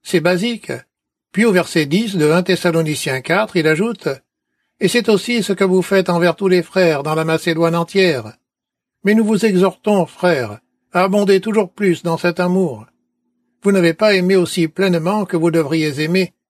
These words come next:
mais vous avez aimé. Vous n'avez pas besoin d'apprendre à aimer. C'est instinctif, c'est implicite, c'est inhérent. C'est un élément dans la nouvelle nature. Pour vous le montrer plus clairement dans les Écritures,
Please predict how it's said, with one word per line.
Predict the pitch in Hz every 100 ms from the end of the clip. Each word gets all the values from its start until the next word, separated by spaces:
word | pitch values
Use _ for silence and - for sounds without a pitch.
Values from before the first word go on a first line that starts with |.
| _ _ _
mais | 185
vous | 202 208
avez | 226 220
aimé. | 185 135 120 - _ _ _ _ _ -
Vous |
n'avez | 190 180
pas | 180 233
besoin | 190 165 196
d'apprendre | 160 - - 208 170
à | 151
aimer. | 185 208 180 _ _ _ -
C'est | 180 180
instinctif, | 190 - 190 185 - 220 180 - 120 _ _
c'est | - 170 156
implicite, | 156 180 196 180 214 202 - 131 - _
c'est | - 170 160
inhérent. | 156 165 175 196 180 _ _ _ _ _ _ -
C'est | 208
un | 214
élément | 226 226 214 233
dans | 196 165
la | 175
nouvelle | 175 180
nature. | 180 175 208 190 123 104 - _ _ _ _
Pour | 202
vous | 214
le | 196
montrer | 180 143 - 139
plus | 127 220
clairement | 226 165 139 175 226
dans |
les | 165 139
Écritures, | 170 - 151 220 220 170